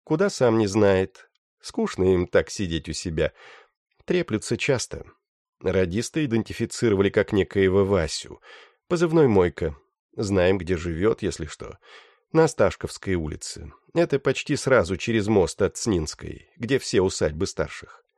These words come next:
Немного за тридцать, невысокий, худой, светлые волосы, стрижётся коротко,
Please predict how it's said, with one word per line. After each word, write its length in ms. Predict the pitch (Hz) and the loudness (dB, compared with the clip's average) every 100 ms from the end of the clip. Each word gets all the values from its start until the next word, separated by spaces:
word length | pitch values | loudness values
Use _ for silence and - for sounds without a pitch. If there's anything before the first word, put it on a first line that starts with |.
| _ _ _ | _ _ _
Немного 500 | 135 117 107 95 95 | 0 4 4 4 2
за 160 | 73 90 | 0 -2
тридцать, 540 | - 139 - 202 - 120 | -2 -10 -8 -10 -6 -2
невысокий, 600 | 98 98 - 110 120 131 | 0 0 2 0 0 -8
худой, 480 | - 85 90 98 - - - _ _ - | -8 -2 0 0 -2 -14 -20 _ _ -14
светлые 560 | - 151 160 110 98 | -4 0 2 4 4
волосы, 500 | 92 123 131 - 139 | 4 4 2 0 -4
стрижётся 600 | 120 - 120 87 107 - | -4 -2 0 2 2 0
коротко, 600 | - 101 92 - 95 85 | -2 2 2 2 0 -2